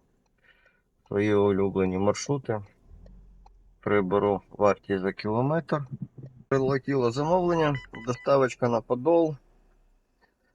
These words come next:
за триста гривень, за готівочку,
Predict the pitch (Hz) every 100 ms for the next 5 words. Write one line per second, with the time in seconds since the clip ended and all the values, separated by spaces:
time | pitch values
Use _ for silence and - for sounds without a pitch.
0 | _ - 120 123 131 131 - 127 127 170
1 | 165 156 143 120 - _ _ - - -
2 | _ - 107 113 110 117 - 151 147 135
3 | - 131